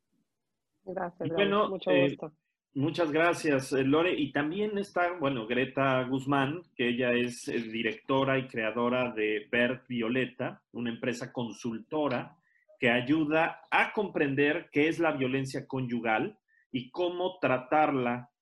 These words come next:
Speaker 2: en el lugar de trabajo para ayudar a las mujeres que son víctimas.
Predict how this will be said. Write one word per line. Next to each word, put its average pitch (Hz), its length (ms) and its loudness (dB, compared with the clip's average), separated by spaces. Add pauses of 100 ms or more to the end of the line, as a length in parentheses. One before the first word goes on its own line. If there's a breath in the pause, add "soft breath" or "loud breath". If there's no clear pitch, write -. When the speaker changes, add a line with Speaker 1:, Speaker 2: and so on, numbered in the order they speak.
(160)
Speaker 2:
en 117 220 -4
el 110 100 -4
lugar 120 260 0
de 131 80 -2
trabajo 123 680 -2
para 120 160 4
ayudar 123 460 0
a - 20 0
las 139 240 -2
mujeres 139 420 -4
que - 140 -4
son 147 460 -4
víctimas. - 920 -12